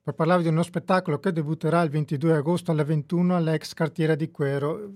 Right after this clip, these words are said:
provincia di Belluno, all'interno del programma La Giusta Distanza. C-, a parlarne con noi Nicoletta Maragno, buon pomeriggio. Ti sento molto piano.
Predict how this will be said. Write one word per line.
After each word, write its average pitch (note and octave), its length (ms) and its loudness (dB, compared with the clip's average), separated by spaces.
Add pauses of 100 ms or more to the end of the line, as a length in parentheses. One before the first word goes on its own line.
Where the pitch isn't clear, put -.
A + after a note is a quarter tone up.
provincia E3 400 -2
di D3 160 -4
Belluno, C#3+ 400 -2
all'interno D#3 500 -4
del C#3+ 160 -8
programma C#3+ 560 -2 (200)
La F3+ 160 -2
Giusta F3 320 -2
Distanza. G3 580 -2
C-, G3 160 -12
a E3+ 80 -8
parlarne F#3 480 -2
con F3 160 -2
noi F#3+ 160 2
Nicoletta F#3 460 0
Maragno, F#3+ 340 2
buon G3 160 2
pomeriggio. E3+ 680 2 (2750)
Ti E3+ 100 -6
sento G3+ 500 0
molto G3+ 400 2
piano. C3 600 -2